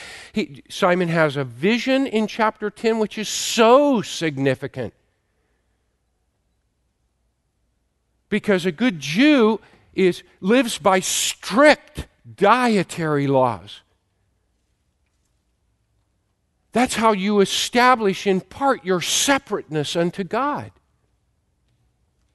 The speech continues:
It's a very vital part of proving.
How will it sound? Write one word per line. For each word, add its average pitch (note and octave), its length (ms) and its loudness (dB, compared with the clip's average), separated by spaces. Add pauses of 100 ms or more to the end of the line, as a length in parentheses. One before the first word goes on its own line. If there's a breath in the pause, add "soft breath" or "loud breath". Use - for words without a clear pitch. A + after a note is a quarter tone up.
(2000)
It's G#3+ 220 -2
a G3 40 2
very F#3+ 540 0
vital G3 560 -2 (140)
part B3+ 400 -2 (460 soft breath)
of - 260 -6
proving. A3 560 4